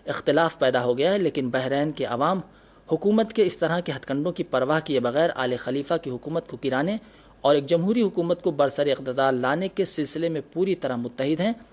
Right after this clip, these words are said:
اور وہ اپنے قانونی مطالبات سے ہرگز دستبردار نہیں ہوں گے۔ بحرین کی جمعیت عمل اسلامی پارٹی کے رہنما سید جعفر علوی نے بھی انقلابیوں کے درمیان پھوٹ ڈالنے کی آل خلیفہ حکومت کی سازشوں کی بابت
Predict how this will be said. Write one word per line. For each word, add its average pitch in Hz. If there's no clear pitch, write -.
اور 127
وہ 127
اپنے 131
قانونی 160
مطالبات 135
سے -
ہرگز 160
دستبردار 127
نہیں 156
ہوں 117
گے۔ 123
بحرین 151
کی 143
جمعیت 151
عمل 165
اسلامی 143
پارٹی 123
کے 156
رہنما 135
سید 127
جعفر 180
علوی 143
نے 175
بھی 156
انقلابیوں 131
کے 131
درمیان 131
پھوٹ 139
ڈالنے 131
کی -
آل 127
خلیفہ 131
حکومت 135
کی 202
سازشوں 127
کی 147
بابت 131